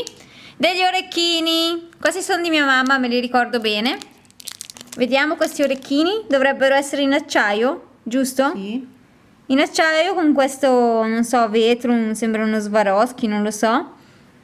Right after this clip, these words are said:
Speaker 1: Qua sono così, la parte attaccata al lobo,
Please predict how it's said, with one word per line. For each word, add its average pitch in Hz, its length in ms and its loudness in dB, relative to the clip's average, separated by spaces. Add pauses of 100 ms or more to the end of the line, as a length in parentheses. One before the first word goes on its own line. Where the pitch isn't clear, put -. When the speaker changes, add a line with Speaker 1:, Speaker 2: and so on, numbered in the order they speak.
(480)
Speaker 1:
Qua 247 160 2
sono 226 260 0
così, 269 340 2 (800)
la 220 140 -4
parte 226 240 0
attaccata 226 420 0
al 254 120 2
lobo, 254 540 0